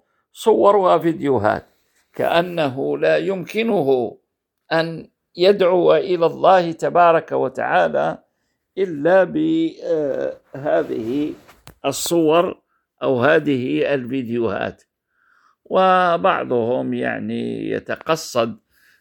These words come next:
أن يظهر فيها، آه، بالمظهر الحسن وما إلى ذلك،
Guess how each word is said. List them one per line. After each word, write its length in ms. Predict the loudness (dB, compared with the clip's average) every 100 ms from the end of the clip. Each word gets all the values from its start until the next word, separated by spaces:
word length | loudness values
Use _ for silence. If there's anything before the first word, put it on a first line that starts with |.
| _ -8
أن 300 | -6 -4 -2 -2 -2
يظهر 640 | 0 0 0 -2 0 0
فيها، 680 | -2 -2 -2 -2 -2 -2 -6 _ _ _ _ _
آه، 560 | -4 -2 0 0 0 -2
بالمظهر 1120 | -2 -2 0 0 0 -2 -2 -2 -2 -4 -4
الحسن 720 | -6 -4 -4 -2 -2 -2 -4 -8 _ _ _ -8
وما 320 | -4 0 0
إلى 300 | 0 -2 -2
ذلك، 760 | -2 -2 -4 -6 -12 _ _